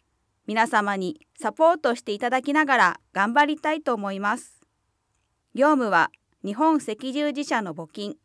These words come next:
セーフティーネット分科会、福祉教育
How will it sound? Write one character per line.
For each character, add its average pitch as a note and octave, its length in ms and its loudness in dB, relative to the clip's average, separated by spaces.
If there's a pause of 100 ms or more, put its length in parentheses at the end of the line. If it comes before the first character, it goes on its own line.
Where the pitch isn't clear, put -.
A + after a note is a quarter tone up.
(320)
セ B3+ 300 0
ー D#4 40 0
フ - 120 -16
テ D4+ 120 -6
ィ D4+ 140 2
ー - 20 0
ネ D#4 100 4
ッ D#4 140 0
ト G#3+ 140 -2
分 G3 200 -8
科 A3 180 -6
会、 G#3+ 280 -2 (720)
福 B3+ 240 -6
祉 D4+ 240 -2
教 D#4 300 4
育 F#3 360 -8